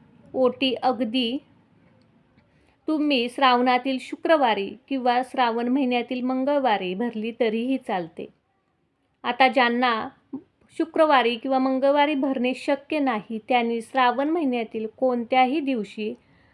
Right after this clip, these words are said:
ओटी भरली तरी चालते. आता जे स-, काही साहित्य आहे, ते आपल्या जवळ ठेवायचे आहे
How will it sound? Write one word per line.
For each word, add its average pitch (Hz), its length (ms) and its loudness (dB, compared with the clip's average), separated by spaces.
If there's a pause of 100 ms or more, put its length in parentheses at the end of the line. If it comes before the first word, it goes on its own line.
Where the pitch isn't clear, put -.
(240)
ओटी 254 360 0
भरली 247 460 0
तरी 233 240 -4
चालते. 185 500 0 (1500)
आता 269 360 4
जे 294 280 2
स-, - 200 -12
काही 320 280 6
साहित्य 262 520 2
आहे, 214 460 0 (800)
ते 262 400 2 (100)
आपल्या 247 480 0
जवळ 233 440 0
ठेवायचे 220 640 -2
आहे 196 340 -6